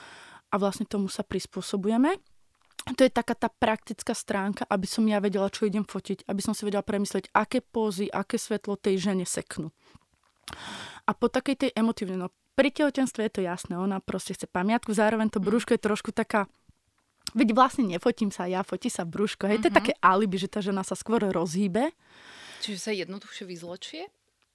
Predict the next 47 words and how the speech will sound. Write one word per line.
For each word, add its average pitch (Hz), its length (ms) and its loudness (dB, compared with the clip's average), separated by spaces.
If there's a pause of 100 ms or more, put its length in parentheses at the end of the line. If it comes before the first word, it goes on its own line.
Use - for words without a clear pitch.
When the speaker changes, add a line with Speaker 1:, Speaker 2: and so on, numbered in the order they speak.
(120)
Speaker 2:
Ako 180 420 -14
tá 240 60 2
Speaker 1:
Mm, 262 580 6 (280)
jednoduchšie 277 560 2
príde. 180 440 -4 (400)
Speaker 2:
Príde. 185 320 -16
Speaker 1:
Tá 240 160 2
tehotná 294 400 2
Speaker 2:
Mhm. 190 80 -2
Speaker 1:
žena 240 160 4
príde, 233 320 0
pretože 208 320 -2
teraz 254 320 0
má 226 160 4
tých 220 160 -2
niekoľko 214 380 0
mesiacov 285 760 2
a - 80 -6
teší 214 400 0
sa. 339 320 4 (580)
A 202 400 2 (140)
možno 262 340 4
máme 262 240 4
také 247 320 -4
v - 80 -12
sebe 220 320 0
zakorenené, 214 720 0
že 185 160 -4
ísť 226 160 0
sa - 140 -2
fotiť, 208 280 -2
že 208 120 2
je - 100 -4
trošku 202 240 -2
možno 196 240 0
nejaké 190 240 -2
narcistické, 190 880 -4
alebo 190 240 2
také, 190 240 -6
že 190 80 -4
„a - 60 -6
prečo 180 340 -2
by 190 80 -2
som 196 220 -2
sa - 180 0
mala?“ 202 460 2
Speaker 2:
Mhm. - 40 -12